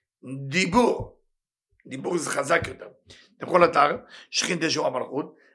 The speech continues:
הקדמת לה הוא אתר. היינו, שעולה למקום בינה. And when it say before, the שכינה is always appearing in a place where there is about to be a miracle, like the סלע. What does that mean? שהוא המלכות הקדמת לה הוא אתר. It meaning that the מלכות is going to that place.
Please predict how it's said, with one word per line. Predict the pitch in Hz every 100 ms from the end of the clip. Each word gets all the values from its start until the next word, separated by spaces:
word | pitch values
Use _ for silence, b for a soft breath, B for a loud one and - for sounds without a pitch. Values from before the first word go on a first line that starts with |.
| b
הקדמת | 160 156 165 202 247 -
לה | -
הוא | 185 190
אתר. | - - - - _ B B -
היינו, | 185 190
שעולה | 180 196
למקום | 190 170 202
בינה. | 196 214 - - b b _
And | -
when | 127
it | -
say | 190 185
before, | 170 185 180
the | 170
שכינה | - 170 175
is | 156
always | 185 180 156
appearing | 160 175 175
in |
a | 151
place | 180 160
where | 160
there | 151 147
is | 147
about | 160 147 156
to | -
be | 139
a | 117
miracle, | 104 104 92 160 202 - b b -
like | 131
the | -
סלע. | - 110 117 143 - _ b b -
What | 175
does | 180
that | 143 127 -
mean? | 165 202 - _ _ _ _ _ _ _ _ _ _ _ _ - - -
שהוא | 170
המלכות | 170 175 214
הקדמת | 165 175 160
לה |
הוא | 156
אתר. | 131 120 B B B _ 139
It | 139
meaning | 214 247 -
that | -
the |
מלכות | 107 101 202 247 240 - b b _ -
is | 143
going | 160 240 -
to |
that | - 104 -
place. | - - -